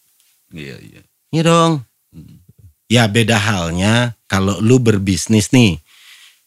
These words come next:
Speaker 2: Gua punya budget seratus ribu, band lu mau nggak main?
Speaker 1: Iya.
Speaker 2: Terus lu ngobrol sama tim lu, "Kita cuma dapat budget seratus ribu, ya udahlah daripada kita nggak ngerokok, kita nggak makan." Ya itu terserah.
Speaker 1: Iya.
Speaker 2: Gua bilang.
Speaker 1: Benar.
Speaker 2: Tapi paling tidak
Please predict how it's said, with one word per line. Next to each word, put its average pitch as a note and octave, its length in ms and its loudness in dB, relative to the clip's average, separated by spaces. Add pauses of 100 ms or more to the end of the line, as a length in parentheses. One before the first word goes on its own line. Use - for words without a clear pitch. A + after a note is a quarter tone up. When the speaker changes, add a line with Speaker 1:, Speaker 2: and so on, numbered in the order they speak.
(120)
Speaker 2:
Gua C#3+ 160 4
punya D3 320 2
budget C3+ 340 2
seratus C3+ 460 -2
ribu, C3+ 320 4 (160)
band A#2+ 240 4
lu C#3+ 80 6
mau C#3+ 160 6
nggak C3 320 4
main? A2+ 400 2 (140)
Speaker 1:
Iya. C#2+ 340 -14 (960)
Speaker 2:
Terus C#3 240 -2
lu D#3+ 160 2 (320)
ngobrol D3+ 340 4
sama C3 220 2
tim A#2+ 240 0
lu, G2+ 160 -2
"Kita - 240 -12
cuma A2 180 -2
dapat F2+ 220 -2
budget F2+ 260 -4
seratus F#2 380 -6
ribu, F#2+ 240 -6
ya E2+ 80 -8
udahlah G#2+ 400 -2
daripada F#2+ 320 -4
kita F#2+ 240 -4
nggak F2+ 160 -2
ngerokok, F2+ 340 -6
kita F#2+ 220 -4
nggak E2+ 160 -4
makan." F#2 240 -2
Ya F#2 80 4
itu F2 160 0
terserah. G2+ 460 -4 (100)
Speaker 1:
Iya. D2 480 -8
Speaker 2:
Gua F#2 160 0
bilang. F2+ 320 -2
Speaker 1:
Benar. D2+ 160 -14 (240)
Speaker 2:
Tapi B2+ 200 2
paling C3 280 0
tidak A2+ 280 2